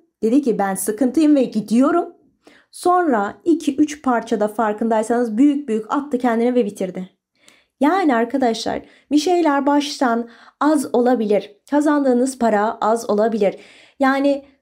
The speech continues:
görüşüyoruz ama hala soğuk davranıyor. Bakın, bir şeyler var ama az az. Çok diyemem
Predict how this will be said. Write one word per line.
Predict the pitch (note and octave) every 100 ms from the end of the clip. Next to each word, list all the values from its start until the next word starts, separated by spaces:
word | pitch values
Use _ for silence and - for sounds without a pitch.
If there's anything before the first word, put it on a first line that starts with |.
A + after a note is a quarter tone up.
| _
görüşüyoruz | A3+ D#4 - - G#4+ D#4 D#4
ama | B4 A#3+ F3+ -
hala | F#4 G#4 G#4 F4 B4
soğuk | B4 - E4 E4+ E4+ D4+
davranıyor. | - G3+ G3 F#3+ A3
Bakın, | C4 G3
bir | F#3+
şeyler | - D4 E4 F4+ F#4 E4+
var | A4 C5+
ama | A3 C#3 - - _ _ -
az | D#4 F4 C4+ G#3 -
az. | E3+ D3+ - - _ -
Çok | F4+ F#4 - B3
diyemem | B3+ G#3 E3 A3